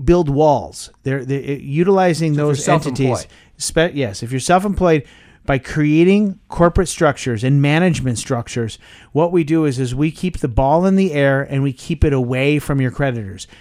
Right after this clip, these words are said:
Speaker 1: to the point where it's nearly impossible for them to get to your money while you're living, eating, sleeping, breathing, and happy.
Speaker 2: It takes work to do that, and the time that we do that is the circumstance where,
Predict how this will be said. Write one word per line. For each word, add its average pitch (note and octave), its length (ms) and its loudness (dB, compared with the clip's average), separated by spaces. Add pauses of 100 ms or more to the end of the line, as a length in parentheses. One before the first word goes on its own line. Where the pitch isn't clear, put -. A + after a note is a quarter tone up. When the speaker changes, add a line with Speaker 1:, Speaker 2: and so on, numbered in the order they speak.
(120)
Speaker 1:
to - 80 -6
the C#3 100 2
point C3+ 320 -2
where B2+ 420 -2
it's C3+ 300 -4
nearly E3 500 2
impossible C3 840 -2 (240)
for - 140 -4
them C3+ 180 0
to C3 60 0
get C3+ 260 -4
to D#3+ 120 -6
your D3+ 140 2
money B2+ 320 2
while B2 200 0
you're C#3+ 220 2
living, D3 420 2
eating, C#3 360 -2
sleeping, C#3 460 -4
breathing, C3 380 -2
and A2 100 -4
happy. G#2+ 400 -10 (300)
Speaker 2:
It D3 160 -16
takes G3+ 340 -6
work G#3 360 2
to G3+ 100 -2
do F3 240 -2
that, C#3+ 340 -2
and D3 320 -12
the D3 80 -6
time G#3+ 480 -6
that G3 140 -6
we E3+ 160 -4
do E3 260 -4
that C3 300 -2
is C3 240 -8
the C3 80 -8
circumstance D#3 960 -10
where, C#3 500 0